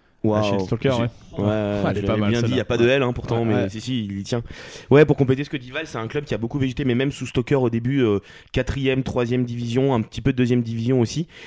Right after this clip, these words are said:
Speaker 1: Et effectivement, Stoker, c'est quand même un président, Val l'a dit, il arrive en soixante-douze au club, il va s'en aller seulement en deux mille neuf. Donc c'est un mec qui va faire pas loin de, pas loin de, de, de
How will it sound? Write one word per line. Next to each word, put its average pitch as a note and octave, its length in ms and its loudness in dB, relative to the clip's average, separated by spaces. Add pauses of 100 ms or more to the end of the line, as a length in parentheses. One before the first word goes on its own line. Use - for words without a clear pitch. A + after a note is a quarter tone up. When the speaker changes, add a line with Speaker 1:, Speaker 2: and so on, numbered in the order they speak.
(140)
Speaker 1:
Et A2 80 2
effectivement, B2+ 400 4
Stoker, D3 340 2
c'est B2+ 80 -4
quand A#2+ 80 -4
même A2+ 100 0
un A2 80 0
président, A2 520 -2
Val A2 220 -2
l'a G#2+ 100 0
dit, B2+ 240 -6
il A2 100 -2
arrive G#2 180 -2
en G#2 60 -2
soixante-douze A2+ 440 -2
au G#2+ 60 0
club, C#3+ 220 -4
il G#2+ 100 -8
va G#2 120 -2
s'en G#2 140 -4
aller A2 120 -2
seulement A2 320 -2
en F#2+ 60 -2
deux G2+ 160 0
mille B2 160 2
neuf. C3+ 240 -4 (340)
Donc G#2 100 -18
c'est - 80 -20
un G2+ 60 -12
mec A2+ 140 -12
qui A2 100 -16
va G2+ 80 -10
faire G2+ 160 -18
pas G#2+ 140 -8
loin A2+ 180 0
de, G2+ 360 -2
pas G2+ 100 -8
loin G#2 140 -2
de, F#2+ 240 -8
de, E2+ 60 -12
de C#2+ 140 -16